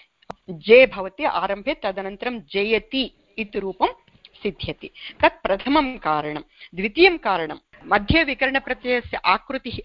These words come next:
अकारः अस्ति चेदपि तत्र द्वितीयं कारणमस्ति शत्रन्तरूपाणां प्रसङ्गे। इत्युक्ते भवन्तः सर्वे जानन्ति इति मन्ये, स्त्रीलिङ्गे शत्रन्तरूपाणि पश्यामश्चेत्,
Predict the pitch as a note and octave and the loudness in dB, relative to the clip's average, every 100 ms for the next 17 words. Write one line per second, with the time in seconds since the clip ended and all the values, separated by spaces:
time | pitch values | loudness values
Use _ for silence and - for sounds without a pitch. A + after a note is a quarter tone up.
0 | - E3+ A#3+ B3 B3 G#3+ G#3 - G#3+ - | -2 2 4 4 4 -4 -6 -10 -10 -4
1 | G3 F3+ F3 C#4+ - - - A#3 C#4 G#3 | -4 -2 0 0 -2 -10 -14 -6 -6 -4
2 | G#3+ G#3+ C#4+ C4+ G3+ F#3+ G#3 A3 G3 - | -4 0 0 2 0 0 0 -4 -4 4
3 | A4 - _ - - - A3 - D4 C#4+ | 4 4 _ -20 -10 -2 0 4 2 2
4 | A3+ A3 G#3+ G#3+ G#3 G#3 F3 - G#3 G3+ | -2 0 0 2 -2 -4 -6 -6 -2 0
5 | F3+ _ - G3 A#3 - B3+ - - - | -2 _ -20 -12 -6 2 2 0 -8 -14
6 | - G#3+ A#3 G#3+ G#3 A3 A#3 F#3 F#3 G#3 | -4 -4 -2 -6 -4 -2 -2 0 0 0
7 | A#3 A#3+ A3 F#3+ F3 F#3 F#3 G4+ - - | -2 -6 -6 -8 -10 -6 -4 -4 -6 -20
8 | - - - - C4+ D4+ D4 C4 A#3 A#3+ | -14 -16 -16 -4 2 2 2 -4 0 2
9 | B3 - _ _ - - B3 C4 C4 B3+ | 2 0 _ _ -8 -4 -2 0 0 0
10 | G#3+ G#3 G#3 G3 G3 - _ - F3+ - | -4 0 2 2 0 -8 _ -8 -6 -2
11 | F3+ F#3 F#3 - C4 - | -2 -4 -8 0 0 0